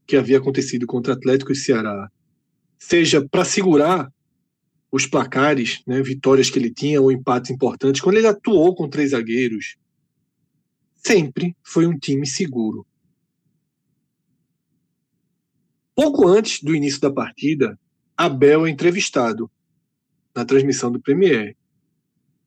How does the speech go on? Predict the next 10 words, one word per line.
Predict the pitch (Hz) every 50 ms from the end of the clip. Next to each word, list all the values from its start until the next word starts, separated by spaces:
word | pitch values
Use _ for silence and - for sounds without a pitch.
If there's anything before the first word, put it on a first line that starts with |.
| _ _ _ -
E | 202 240
Abel, | 226 165 139 139 143 165 196 202 156 113 - - _
treinador | - 147 147 135 127 131 131
do | 123 123 120
Inter, | 117 131 160 175 165 - 120 98 - _ _ _ _ _ _ _ _ _ _ _ _ _ _ _ _ _ _ -
ele | 143 170 202 220 262 277 - - - -
já | 139 127 175 233 262
mostra | 262 196 156 165 214 233 - - 262
um | 269 285
incômodo | 277 277 - 185 190 185 180 156 139 127 113 98